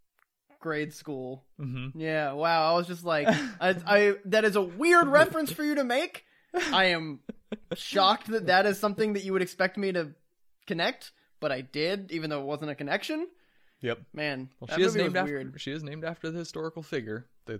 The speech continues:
Speaker 2: character is. Yeah, but, um, it's a very toned down, menufied version of the character, but it's also a really good
Speaker 1: What's Typhoid
Speaker 2: performance.
Speaker 1: Mary? Does she just, like, make you sick?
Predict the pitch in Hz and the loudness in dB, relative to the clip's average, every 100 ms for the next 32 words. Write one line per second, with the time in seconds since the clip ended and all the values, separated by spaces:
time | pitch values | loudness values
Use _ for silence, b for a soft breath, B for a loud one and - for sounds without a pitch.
0 | - - 117 - 104 110 B B B B | -10 -6 -6 -6 -10 -10 B B B B
1 | 107 98 98 _ - 120 117 120 113 107 | -6 -6 -8 _ -4 -2 0 0 0 -4
2 | - _ _ 143 139 135 117 135 139 127 | -14 _ _ -6 -2 -4 -2 -2 -2 -4
3 | 131 120 113 110 107 104 107 110 120 110 | -4 -4 -2 -4 -4 -6 -6 -6 -6 -6
4 | 107 113 127 110 104 - 110 - 120 110 | -6 -8 -8 -10 -10 -8 -8 -8 -8 -8
5 | 104 127 120 107 104 104 110 101 98 107 | -2 -4 -2 -4 -4 -8 -10 -10 -12 -10
6 | 104 - 202 - 226 214 214 185 170 170 | -12 -10 -10 -6 -2 -2 -2 -2 -2 -4
7 | 160 175 160 185 180 147 143 147 151 139 | -6 -14 -14 -10 -8 -6 -8 -8 -8 -8
8 | 143 147 - | -8 -8 -10